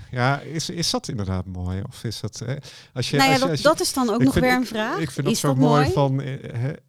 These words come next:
Speaker 1: waar, eh, elke cult-, cultuur heeft zijn schoonheidsideaal.
Speaker 2: Ja.
Speaker 1: Denk ik wel eens. En is er, en, en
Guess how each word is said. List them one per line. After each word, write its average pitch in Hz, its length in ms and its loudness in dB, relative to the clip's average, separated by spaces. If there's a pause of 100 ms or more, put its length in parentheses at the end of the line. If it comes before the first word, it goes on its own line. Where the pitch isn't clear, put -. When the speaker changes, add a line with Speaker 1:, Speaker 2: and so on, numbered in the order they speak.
(500)
Speaker 1:
waar, 135 440 -4
eh, 120 520 -8 (680)
elke 151 300 -8
cult-, - 400 -8
cultuur 127 560 -6
heeft 107 220 -6
zijn 104 200 -8
schoonheidsideaal. 95 1040 -8 (380)
Speaker 2:
Ja. 285 260 -6 (260)
Speaker 1:
Denk 104 280 -6
ik 95 120 -10
wel 87 260 -18
eens. - 180 -18
En 113 200 -10
is 131 260 -8
er, 117 120 -6 (580)
en, 113 180 -20
en - 200 -18